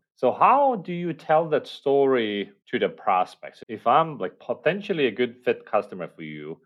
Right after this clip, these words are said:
and I'm following you on social and maybe you're targeting me with your ads and maybe I get to your website, how do you tell that story of Coda and, and why Coda over alternatives?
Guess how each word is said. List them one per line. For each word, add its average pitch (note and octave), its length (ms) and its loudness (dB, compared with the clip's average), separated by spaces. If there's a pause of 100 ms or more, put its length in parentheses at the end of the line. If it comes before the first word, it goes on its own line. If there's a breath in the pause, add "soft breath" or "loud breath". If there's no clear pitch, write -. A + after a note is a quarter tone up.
and G#2 80 -2
I'm G2+ 100 -4
following C3 320 0
you G2 120 -4
on F2+ 100 -8
social A2+ 640 0
and F#2+ 100 -6
maybe G2 220 -6
you're F#2+ 80 -4
targeting G2+ 460 -8
me G2 140 -8
with F#2 160 -10
your E2+ 140 -6
ads F2+ 440 -2
and E2+ 100 -20
maybe F2 240 -6
I F#2 60 -4
get F2+ 180 -6
to F#2+ 60 -8
your F2+ 120 -2
website, F2+ 360 -6 (260)
how F#3 80 2
do G#3+ 80 -8
you F#3+ 80 -2
tell A2+ 280 -2
that F#2+ 140 -4
story D#2 580 -10 (200)
of F2+ 140 -14
Coda G2+ 340 -2
and, F2 180 -6
and F#2 200 -10
why F#2+ 260 0
Coda F#2 720 -4
over E2 260 -10
alternatives? - 720 -18